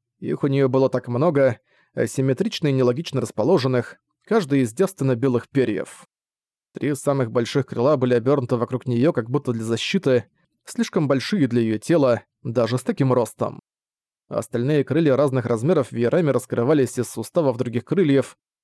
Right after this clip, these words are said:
с их кончиков и из позвоночника женщины. Некоторые были расположены так, чтобы прикрыть грудь и бёдра, создавая иллюзию скромности. Каждое крыло медленно разворачивалось до максимального размера,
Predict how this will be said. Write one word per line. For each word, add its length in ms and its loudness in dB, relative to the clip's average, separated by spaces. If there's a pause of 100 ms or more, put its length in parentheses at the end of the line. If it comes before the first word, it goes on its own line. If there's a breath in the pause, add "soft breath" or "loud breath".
(140)
с 140 -6
их 140 -2
кончиков 560 0
и 60 4
из 120 -2
позвоночника 640 -2
женщины. 640 0 (480)
Некоторые 480 0
были 180 0
расположены 540 0
так, 200 -2
чтобы 300 -4
прикрыть 300 -4
грудь 220 -4
и 60 2
бёдра, 380 2
создавая 520 0
иллюзию 320 2
скромности. 880 -4 (560)
Каждое 400 0
крыло 280 2
медленно 380 2
разворачивалось 640 0
до 140 -2
максимального 540 -2
размера, 560 2